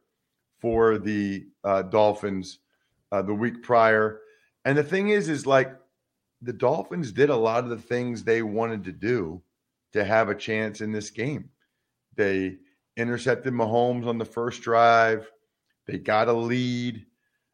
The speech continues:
uh, as Gesicki had a touchdown, as Tua was playing well.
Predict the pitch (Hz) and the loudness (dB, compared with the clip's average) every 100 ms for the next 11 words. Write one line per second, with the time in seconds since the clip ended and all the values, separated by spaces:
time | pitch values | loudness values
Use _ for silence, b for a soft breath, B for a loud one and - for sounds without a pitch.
0 | _ - 101 98 107 95 - 101 - 135 | _ 0 0 2 0 0 -8 -6 -4 -4
1 | 120 117 120 117 - 123 - - 120 117 | -4 0 0 0 0 -2 -2 0 2 2
2 | 117 110 95 92 _ _ _ _ _ - | 0 -2 -6 -10 _ _ _ _ _ 0
3 | 143 131 127 123 120 120 120 127 123 123 | 2 4 4 4 0 -4 -8 0 0 2
4 | 120 120 120 117 117 113 113 | -2 2 6 6 6 2 -4